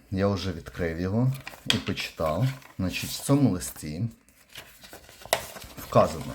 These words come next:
що мені надається дозвіл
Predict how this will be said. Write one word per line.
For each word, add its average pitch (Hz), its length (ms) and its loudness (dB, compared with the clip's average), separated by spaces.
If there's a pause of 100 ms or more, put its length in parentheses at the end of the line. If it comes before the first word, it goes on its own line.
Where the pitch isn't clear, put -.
(100)
що - 240 -2
мені 104 480 6 (960)
надається 110 640 4
дозвіл 80 580 -2